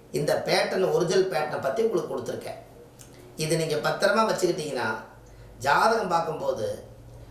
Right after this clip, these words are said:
பக்கத்துல வச்சுக்கிட்டு சூரியன் என்ற நட்சத்திரத்துக்கு எந்த வீடு முடக்குன்னு பார்த்து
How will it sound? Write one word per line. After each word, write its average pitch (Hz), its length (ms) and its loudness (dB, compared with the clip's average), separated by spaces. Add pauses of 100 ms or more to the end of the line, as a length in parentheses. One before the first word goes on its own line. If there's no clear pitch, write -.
(140)
பக்கத்துல 220 440 2
வச்சுக்கிட்டு - 720 -2 (580)
சூரியன் 233 420 4
என்ற 214 160 2
நட்சத்திரத்துக்கு 190 280 0
எந்த 175 240 2
வீடு 190 180 2
முடக்குன்னு 180 420 0
பார்த்து 135 520 0